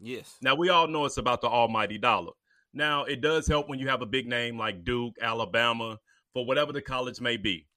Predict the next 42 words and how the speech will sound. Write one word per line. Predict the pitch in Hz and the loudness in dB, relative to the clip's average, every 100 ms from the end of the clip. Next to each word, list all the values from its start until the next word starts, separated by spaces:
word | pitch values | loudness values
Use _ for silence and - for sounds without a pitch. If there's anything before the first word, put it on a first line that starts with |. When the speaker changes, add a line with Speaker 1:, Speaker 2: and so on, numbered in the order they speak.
| _ _ 101 | _ _ -6
Speaker 2:
And | 104 | -2
then | 117 | -2
you | 123 | -2
got, | 117 123 - | 0 2 0
you | 135 | -2
know, | 120 | -2
for | 120 123 | -2 -6
the | |
college | 120 135 123 98 | -4 -4 -4 -2
rankings, | 123 127 127 113 | -2 -2 -6 -12
and | 120 | -12
people | 143 135 131 | -10 -10 -10
want | 135 131 | -10 -8
that | 131 120 | -6 -6
pride | - 131 120 | -4 -4 -4
of | 101 | -6
wearing | 107 113 107 | -8 -6 -4
that | 101 | -4
school. | - 156 143 90 _ _ - 131 | -4 -2 -2 -4 _ _ -12 -2
But | 147 | 0
Speaker 1:
Yeah. | |
Speaker 2:
we | 170 | 4
all | 165 160 | 4 4
know | 156 151 | 2 -2
when | 143 | -2
it's | 139 127 | -4 -2
all | 143 143 | 0 0
said | 135 143 120 | 0 -2 -2
and | 113 | 0
done, | 170 170 135 131 127 | 2 2 2 -2 -4
behind | 104 110 117 117 107 _ _ - _ _ _ _ | -4 -2 -4 -6 -10 _ _ -20 _ _ _ _
closed | - 101 107 110 98 | 2 4 4 0 -4
doors | 113 110 117 104 | -2 0 0 0
or | 101 | 0
behind | 92 95 107 110 | 0 -2 -2 0
Speaker 1:
Mm-hmm. | 110 | 4
Speaker 2:
the | |
curtain, | 156 131 | 4 2
so | 110 - 104 | -6 -4 -4
to | |
speak, | - - 110 104 | -4 -4 -4 -4
Speaker 1:
Mm-hmm. | 110 | -8